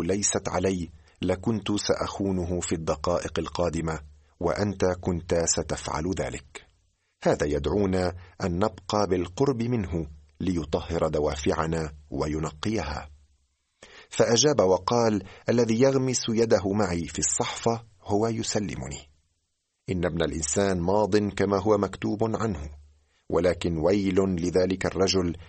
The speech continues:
الذي به يسلم ابن الإنسان. كان خيرا لذلك الرجل لو لم يولد." فأجاب يهوذا مسلمه وقال:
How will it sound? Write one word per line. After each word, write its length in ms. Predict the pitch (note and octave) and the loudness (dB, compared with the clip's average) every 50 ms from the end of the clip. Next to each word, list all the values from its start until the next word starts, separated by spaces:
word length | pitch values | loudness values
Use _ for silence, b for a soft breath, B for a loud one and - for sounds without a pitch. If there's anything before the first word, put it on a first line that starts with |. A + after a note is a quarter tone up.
| B - | B -2
الذي 320 | - F#2+ F#2 F2 E2 F#2 E2+ | 0 0 2 2 0 0 -2
به 440 | D#2+ F2 F2+ D#2 F2+ F2 E2+ D#2+ C#2+ | 0 -2 -2 -2 -2 -2 -2 -2 -2
يسلم 580 | D#2 E2+ E2 - - E2+ E2 D2+ D2 D#2 D#2 D2+ | -4 -4 -2 -2 0 0 0 -2 -2 -2 -2 -4
ابن 240 | C#2 - D2 D2+ | -4 -4 -6 -6
الإنسان. 680 | D2 C#2+ C2 D#2+ E2+ - - - C#2+ C#2 C#2 C2+ A#1+ - - _ _ _ b b b b b - - | -6 -4 -4 -4 -4 -4 -4 -4 -6 -6 -8 -8 -10 -12 -16 _ _ _ b b b b b -4 -2
كان 200 | F#2+ F2 E2+ E2+ | 0 0 0 -2
خيرا 360 | - - G2 F#2 F#2 F2 F2+ | -2 0 0 2 2 2 0
لذلك 520 | F2 E2 E2+ E2 F2+ F2 E2+ F2 E2+ - | 0 -2 0 2 2 2 2 0 -2 -2
الرجل 500 | E2+ D#2 F2 G2 G2+ F#2 G2+ F#2+ F#2+ F2 F#2+ - - | 0 0 2 2 2 2 2 0 0 -2 -6 -8 -4
لو 320 | - F2+ G2+ A2+ A#2 A2 | -2 0 0 0 0 -2
لم 240 | G#2+ G#2+ A2 A2 A2 A2 A2 | -2 -2 -2 -2 -4 -4 -2
يولد." 460 | A2 - - B1 - - - - - - - _ b b b b b b b b | -2 -2 -2 -4 -6 -8 -10 -14 -18 -20 -20 _ b b b b b b b b
فأجاب 500 | - G#2 F#2+ G#2+ - - B2 B2+ F#2 D#2+ | -2 0 2 4 4 4 4 4 4 2
يهوذا 600 | D#2 D2+ D#2 D2+ - - G#2+ G#2 E2 F2 E2 D#2 | 0 0 0 -2 0 0 0 0 0 0 0 0
مسلمه 760 | D2 D2 E2+ E2+ - - F2 D2+ D#2 F#2 G#2 G3+ F2 D2 C#2+ | -2 -2 -2 0 0 0 0 2 2 0 0 0 0 -2 -4
وقال: 720 | - C#3 C#3 - - - A2+ A#2 A2+ A2 G2+ F#2+ D#2+ - | -4 -4 -4 -4 -2 0 2 4 4 4 2 0 -2 -6